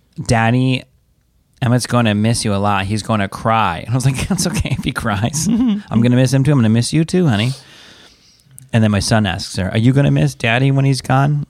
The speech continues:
Speaker 1: "Mm, no."
Speaker 2: Yep.
Speaker 1: <laughs> Again, tracks. Very direct.
Speaker 2: She's right on the, she's right on the money. My kids are in the sweet spot in between.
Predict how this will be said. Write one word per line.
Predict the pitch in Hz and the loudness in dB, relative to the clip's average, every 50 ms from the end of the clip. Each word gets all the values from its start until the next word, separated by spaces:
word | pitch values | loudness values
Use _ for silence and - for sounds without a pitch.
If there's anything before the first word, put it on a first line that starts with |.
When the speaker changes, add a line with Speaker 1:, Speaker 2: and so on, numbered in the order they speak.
| _ - | _ -18
Speaker 1:
"Mm, | - - 135 151 151 156 151 151 156 151 151 151 147 147 143 143 147 143 139 135 131 127 | -16 -14 -12 -12 -10 -8 -8 -8 -6 -6 -4 -4 -2 -2 0 0 2 2 4 4 6 6
no." | 123 123 107 92 90 - - _ _ _ _ _ _ _ _ _ _ _ _ - - - - | 6 6 4 2 -2 -6 -10 _ _ _ _ _ _ _ _ _ _ _ _ -10 -8 -8 -4
Speaker 2:
Yep. | - - 139 156 - - - - - - - - - _ _ - - - - - _ 855 _ | -2 -2 -2 -2 -4 -8 -16 -20 -20 -20 -20 -20 -20 _ _ -20 -20 -20 -20 -20 _ _ _
Speaker 1:
<laughs> | _ _ _ _ _ _ _ _ _ _ _ _ _ - - _ _ - | _ _ _ _ _ _ _ _ _ _ _ _ _ -20 -20 _ _ -8
Again, | 135 127 127 131 117 101 92 | -4 -2 0 0 0 0 -2
tracks. | - - - 110 101 90 76 - - - - - _ _ _ _ - | -4 -6 -4 -2 -2 -2 -4 -6 -12 -16 -18 -18 _ _ _ _ -4
Very | 131 165 165 175 180 175 | 0 2 2 2 2 2
direct. | 156 156 131 120 107 92 - - - - _ _ _ - - - | 0 0 2 2 0 0 -2 -6 -12 -18 _ _ _ -18 -10 -6
Speaker 2:
She's | - - - 139 139 127 | -2 0 2 2 2 2
right | 131 131 135 151 160 | 2 2 4 4 4
on | 170 180 180 190 | 4 4 4 4
the, | 190 185 185 196 175 - | 2 2 0 0 -4 -6
she's | - - 147 143 | -2 0 2 2
right | 156 170 | 4 4
on | 202 | 4
the | 190 180 | 4 4
money. | 202 214 190 | 4 2 2
My | 151 143 147 | 2 2 2
kids | 151 - 190 175 147 | 2 2 2 2 4
are | 151 151 151 | 4 2 2
in | 151 147 | 2 2
the | 135 | 0
sweet | 135 151 151 139 | 0 0 -2 0
spot | - - 139 135 131 | 0 0 2 2 2
in | 131 | 0
between. | 127 123 - - 135 127 117 104 107 | 0 -2 -2 -2 -2 -2 -2 -2 -4